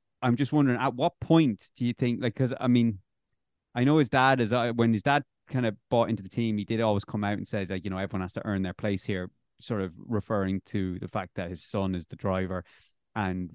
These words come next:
thought there'd be some sort of favoritism there. But do you think there will be? Do you think there, it will come a point where if, as, if Alonso is able to get P three and get onto the podium consistently in that Aston Martin,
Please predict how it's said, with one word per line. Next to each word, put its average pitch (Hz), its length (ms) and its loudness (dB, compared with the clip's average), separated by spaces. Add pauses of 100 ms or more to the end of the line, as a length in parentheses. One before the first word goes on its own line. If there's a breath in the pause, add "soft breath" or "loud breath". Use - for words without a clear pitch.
(100)
thought 104 260 -2
there'd 98 140 -2
be - 80 -6
some 95 180 -8
sort 98 160 -4
of 87 80 -8
favoritism 95 580 -4
there. 87 180 -10 (560 soft breath)
But 120 200 2 (320)
do 143 100 2
you 135 60 8
think 185 200 0
there 214 100 2
will 185 220 2
be? 123 200 4
Do 113 80 -2
you 117 80 2
think 151 300 2
there, 135 280 4
it 131 100 2
will 135 220 4
come 135 220 0
a 117 40 4
point 123 360 0
where 113 240 2
if, 110 280 -2 (220)
as, 135 220 -2
if 123 300 -2
Alonso 131 460 2
is 123 120 2
able 117 180 0
to - 60 -14
get 117 160 -6
P 117 160 -2
three 113 600 0
and 98 440 -4
get - 120 -4
onto 113 200 -4
the 92 60 -16
podium 107 340 0
consistently 107 560 -8
in 98 80 -2
that 98 160 -6
Aston 104 260 -6
Martin, 101 420 -4